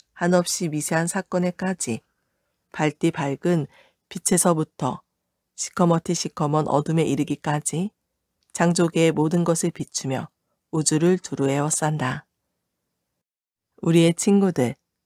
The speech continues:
부모님, 아이들, 배우자 역시 그 전체 중 일부이다. 우리의 몸은 우주의 수많은 패턴들을 비추고 있다. 수많은 패턴들 안에 더 많은 패턴들이 겹치고 또 겹치는 패턴들을 비추고 있다.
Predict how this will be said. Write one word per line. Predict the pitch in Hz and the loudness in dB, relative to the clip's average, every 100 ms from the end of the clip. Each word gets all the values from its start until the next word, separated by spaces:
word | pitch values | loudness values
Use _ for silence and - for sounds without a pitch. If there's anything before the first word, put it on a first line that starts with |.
| _ - | _ -2
부모님, | 165 156 143 143 202 - _ _ _ _ | 0 2 2 2 0 -4 _ _ _ _
아이들, | 147 156 160 - 127 - _ _ _ _ _ | -2 0 0 0 -2 -4 _ _ _ _ _
배우자 | - 165 156 165 | 0 2 2 0
역시 | 139 - - 170 123 _ _ | 0 -4 0 0 0 _ _
그 | - 175 | 0 0
전체 | - 151 156 - 143 | 2 2 0 -2 -2
중 | 139 147 | 0 0
일부이다. | 156 156 170 156 123 139 _ _ _ _ _ _ _ _ _ _ _ _ _ | 0 0 -2 0 -6 -6 _ _ _ _ _ _ _ _ _ _ _ _ _
우리의 | - 160 160 | 0 4 4
몸은 | 143 151 185 165 - _ | 4 2 4 2 -2 _
우주의 | 156 160 170 | -8 0 2
수많은 | 175 - 208 208 208 | 2 2 4 4 2
패턴들을 | 220 - 208 185 139 147 | -2 0 0 2 0 -2
비추고 | 160 - 147 160 | -4 -4 -4 -4
있다. | 160 123 135 - _ _ _ _ _ _ _ _ _ _ _ - | -4 -8 -8 -10 _ _ _ _ _ _ _ _ _ _ _ -12
수많은 | - 190 180 180 | 0 4 6 4
패턴들 | 202 190 185 180 160 | 2 -2 0 2 2
안에 | 139 143 185 - _ _ _ | 0 0 -2 -4 _ _ _
더 | - 165 | 0 2
많은 | 175 180 180 | 4 4 2
패턴들이 | 202 - 190 175 185 | -4 -2 0 2 -2
겹치고 | - 143 - - 160 165 | -2 -6 -6 -8 -4 -4
또 | - | -2
겹치는 | 175 170 - - 165 175 | -4 -4 -6 -4 0 0
패턴들을 | 208 - 202 175 117 143 | 0 -4 0 0 0 -2
비추고 | 151 156 - 165 | -4 -6 -6 -4
있다. | 156 - 127 139 | -4 -6 -8 -8